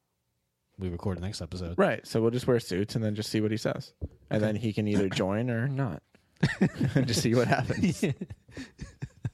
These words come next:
Speaker 2: Eh, he might listen to this episode.
Speaker 1: Okay, no, we'll, uh, <laughs> we'll start wearing, like, suits, and we'll just, won't even mention it. We'll just pretend like, uh, everything's normal,
Speaker 2: Yeah.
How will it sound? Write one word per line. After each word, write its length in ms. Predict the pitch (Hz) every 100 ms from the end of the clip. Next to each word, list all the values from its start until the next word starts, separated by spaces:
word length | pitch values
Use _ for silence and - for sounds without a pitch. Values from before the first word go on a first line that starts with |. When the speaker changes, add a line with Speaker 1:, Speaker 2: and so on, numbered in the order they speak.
| _ - - 208 -
Speaker 2:
Eh, 140 | 381 294
he 100 | 262
might 180 | 214
listen 220 | 139 113 110
to 100 | 101
this 120 | 85
episode. 280 | 87 90 95
Speaker 1:
Okay, 200 | 156 127
no, 220 | 135 127 95
we'll, 280 | 104 175 214
uh, 220 | 214 190 - - - - - _ - - - _ -
<laughs> 60 | - - - - _
we'll 120 | 143
start 260 | 143 180 196
wearing, 220 | 180 196
like, 140 | 196 175
suits, 580 | - 123 127 - - -
and 160 | 131
we'll 140 | 123 151
just, 280 | 147 151 - -
won't 140 | 165
even 140 | 180
mention 280 | 190 208 -
it. 180 | 104 - _ _ - _ _
We'll 120 | 147
just 180 | 143 -
pretend 340 | 156 - 160
like, 200 | 147 135
uh, 40 | 131 131 135
everything's 300 | 139 135 143
normal, 340 | 156 151 104 127 _ -
Speaker 2:
Yeah. 200 | 151 131